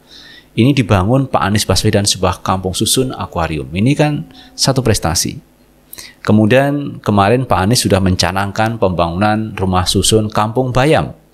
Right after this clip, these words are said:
Sebelahnya pembangunan cis. Itu mau dibangun Pak Anies Baswedan. Dan ditargetkan, teman-teman, sebelum Pak Anies selesai ini diharapkan sudah selesai pembangunan tersebut.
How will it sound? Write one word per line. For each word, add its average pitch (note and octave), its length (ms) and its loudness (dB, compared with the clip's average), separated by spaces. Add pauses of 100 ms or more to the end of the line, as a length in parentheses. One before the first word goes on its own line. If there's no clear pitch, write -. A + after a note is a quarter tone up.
(720)
Sebelahnya G#2 880 0
pembangunan F#2+ 560 2
cis. - 560 0 (420)
Itu A2+ 240 2
mau A#2 240 4
dibangun F#2 480 0
Pak D2+ 120 0
Anies E2+ 160 -6
Baswedan. E2 440 -2
Dan A#2+ 160 2
ditargetkan, A#2 960 -4
teman-teman, G2+ 480 -4 (400)
sebelum G2 480 0
Pak F#2+ 160 0
Anies F#2+ 240 -2
selesai E2+ 400 0
ini A2 400 -2
diharapkan E2+ 480 0
sudah F2 280 0
selesai G#2+ 440 0
pembangunan D#2+ 480 -2
tersebut. - 400 -6